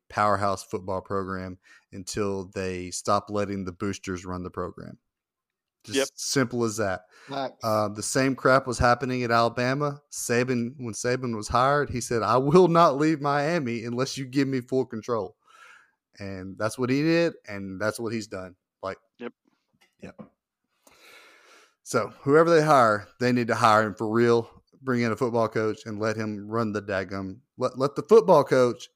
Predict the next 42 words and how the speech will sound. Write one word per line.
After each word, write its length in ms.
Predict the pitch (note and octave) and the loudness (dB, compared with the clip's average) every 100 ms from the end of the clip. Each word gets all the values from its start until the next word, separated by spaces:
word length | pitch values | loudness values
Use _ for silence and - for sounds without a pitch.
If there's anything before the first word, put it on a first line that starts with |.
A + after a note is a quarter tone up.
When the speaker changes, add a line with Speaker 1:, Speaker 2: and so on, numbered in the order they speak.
| _ | _
Speaker 1:
handle 320 | C3 C3 A#2+ | -4 -2 -2
the 80 | A#2+ | -2
football 340 | - G#2+ G#2 | -4 -2 -6
program, 460 | - G2 F#2 F#2 F#2 _ _ - | -4 -6 -8 -14 -18 _ _ -8
period. 320 | B2 F#2+ F#2 | -6 -6 -10
Speaker 2:
Yeah. 220 | A#2+ B2 - - | -10 -8 -6 -4
Speaker 1:
<laughs> 60 | E3+ _ _ - | -6 _ _ -14
So 300 | - - G#2+ _ _ | -8 -6 -6 _ _
Speaker 2:
Let 220 | C3+ D3 | -2 0
him, 120 | D3 - | 0 -2
let 180 | C3+ D3 | -2 0
him 140 | D3+ | 0
be 140 | C#3+ | 2
that, 260 | C#3+ C#3 C3+ _ | 4 2 0 _
that, 320 | C#3 C3+ - C#3 | 0 0 0 0
uh, 180 | B2+ | 0
C 300 | B2 - D3+ D3 | 0 -2 -2 0
E 180 | C#3 | 2
O 180 | C3 C3 | 2 2
of 80 | B2+ | -2
the 60 | B2 | -6
program. 600 | B2 A#2+ A2 G2 F#2 _ _ _ _ - | -6 -6 -8 -12 -14 _ _ _ _ -20
Speaker 1:
Exactly. 580 | G2 G#2 F#2 - F#2 F#2 _ _ _ | -12 -8 -8 -8 -14 -14 _ _ _
Speaker 3:
Or 140 | F3 G3 | -2 0
they 80 | A#3 | 0
Speaker 2:
Hands 120 | F#3+ | 0
Speaker 3:
can 120 | A#2+ | -2
Speaker 2:
off, 60 | A2+ | -2
Speaker 3:
just 120 | C3 | -4
Speaker 2:
let 80 | A#2+ | -4
him 100 | C3+ | -4
go. 140 | C#3 | -4
Speaker 3:
not, 160 | D3+ D3 | -6 -6
and 160 | D3+ C#3 | -10 -8
we 140 | C#3 | -8
can 100 | B2+ C#3 | -8 -8
enjoy, 680 | C3+ B2+ C3 C3 C3+ C3 B2 _ _ _ | -10 -8 -6 -4 -6 -8 -12 _ _ _
you 160 | C#3 B2+ | -16 -14
know, 120 | A#2+ - | -16 -18
them 160 | B2+ | -16
sucking. 500 | - C3 B2 C3 C3 _ _ _ _ - | -12 -12 -12 -18 -20 _ _ _ _ -6
Speaker 1:
That's, 220 | C#3+ E3 | -6 -6